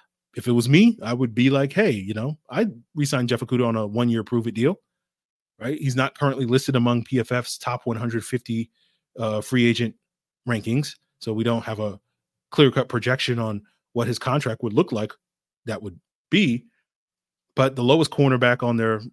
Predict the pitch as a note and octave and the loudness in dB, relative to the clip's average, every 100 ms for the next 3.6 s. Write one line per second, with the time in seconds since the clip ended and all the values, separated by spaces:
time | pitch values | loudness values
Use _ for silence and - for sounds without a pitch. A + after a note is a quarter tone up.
0 | _ B2+ A2 A#2 G#2 A#2 G#2+ G#2 A#2 G#2 | _ -6 -4 -4 -6 -6 -6 -8 -8 -6
1 | G#2+ A#2 - A2+ G#2+ G#2+ A2 C3 B2 A#2 | -8 -8 -6 -4 -4 -6 -4 -4 -2 -2
2 | C3+ B2+ B2 C3 A#2 D#3+ C#3+ B2+ B2+ B2 | -2 0 0 0 2 2 2 0 0 0
3 | C3 C3+ B2+ E3 F3+ D3 | 0 2 2 0 -2 -4